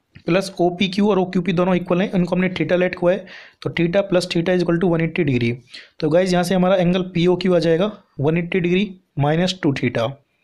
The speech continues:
ओके, एंगल पी ओ क्यू हमारा आ गया वन एटी डिग्री माइनस टू theta। So now अब आप देख सकते हो एंगल पी ओ क्यू हमारा आ गया वन एटी माइनस टू theta। Now गाइस, अब हमें यहाँ पे again एक थ्योरम यूज़ करनी है, angle made by an arc,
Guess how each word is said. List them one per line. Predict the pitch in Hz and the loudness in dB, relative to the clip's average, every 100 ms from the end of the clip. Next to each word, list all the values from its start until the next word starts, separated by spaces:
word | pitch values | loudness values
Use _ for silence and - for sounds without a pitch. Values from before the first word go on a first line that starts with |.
| _ _ _ - | _ _ _ -8
ओके, | 156 165 123 - - - _ - | -2 -2 -2 -6 -20 -20 _ -4
एंगल | 175 190 180 | 0 0 0
पी | 185 | 0
ओ | 185 | 2
क्यू | 180 190 | 2 0
हमारा | 175 170 | 2 2
आ | |
गया | 160 190 | 2 0
वन | 170 | 0
एटी | 170 175 | 0 0
डिग्री | 170 175 | 0 0
माइनस | 165 156 226 254 - _ - | 0 0 0 -2 -6 _ -2
टू | 160 143 | -2 0
theta। | 123 113 131 - - - - - - - - | -2 -2 -4 -10 -20 -18 -18 -16 -18 -6 0
So | 233 | 2
now | 214 240 - | 2 0 -2
अब | 175 | 0
आप | 196 | 0
देख | 185 208 | 2 -2
सकते | 208 220 | -2 -2
हो | 220 190 | 0 2
एंगल | 196 208 202 | 2 0 0
पी | 190 | 0
ओ | 196 | 2
क्यू | 196 208 | 2 0
हमारा | 190 185 | 2 2
आ | 175 | 2
गया | 190 | 2
वन | 180 | 2
एटी | 180 185 | 0 0
माइनस | 185 170 185 | 0 2 0
टू | 185 147 | 0 0
theta। | 135 123 123 135 - - - 165 | 0 0 -2 -4 -14 -20 -6 0
Now | 202 226 - - | 0 0 -6 -6
गाइस, | 165 190 202 | 0 2 2
अब | 185 | 2
हमें | 196 202 | 2 4
यहाँ | 196 185 | 4 2
पे | 202 208 - | 0 -2 -2
again | 160 190 | 0 0
एक | 202 - | 0 0
थ्योरम | 175 185 | 2 4
यूज़ | 190 180 | 2 2
करनी | 185 175 | 2 2
है, | 196 - - _ - | 0 -4 -20 _ -6
angle | 175 190 208 185 | 0 2 4 4
made | 190 180 | 4 4
by | 185 196 | 2 2
an | - 151 | 0 2
arc, | 127 120 - | 2 2 -4